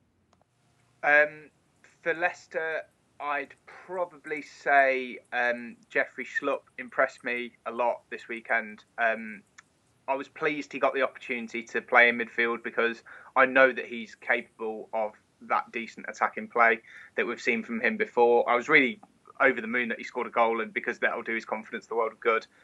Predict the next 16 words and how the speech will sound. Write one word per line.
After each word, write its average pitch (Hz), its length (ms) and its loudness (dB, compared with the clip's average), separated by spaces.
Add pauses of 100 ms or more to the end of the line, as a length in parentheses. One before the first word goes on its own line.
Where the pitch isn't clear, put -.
(360)
Um, 113 440 6
what 143 260 6
it 139 60 -6
means 127 240 -8
for - 80 -16
fantasy 127 380 0
managers, 117 420 -2
I 113 60 -6
don't 110 220 0
know 120 200 0
now 113 240 2
because 113 300 -16
it's 113 120 -18
how 110 240 0
we 110 100 -16
fit - 180 -8